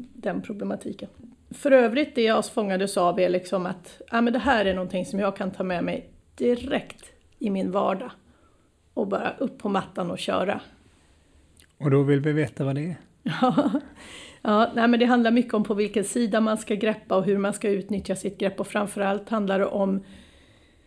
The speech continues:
Speaker 1: eh, strategier och tid för greppet innan attack.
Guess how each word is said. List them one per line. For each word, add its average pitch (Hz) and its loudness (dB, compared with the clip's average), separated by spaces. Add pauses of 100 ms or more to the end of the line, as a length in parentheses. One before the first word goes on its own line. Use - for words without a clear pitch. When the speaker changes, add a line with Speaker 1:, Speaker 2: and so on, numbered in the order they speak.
(400)
Speaker 1:
eh, 208 2
strategier 247 0
och - -6
tid 254 -2
för 196 2
greppet 196 -2
innan 185 -4
attack. - -10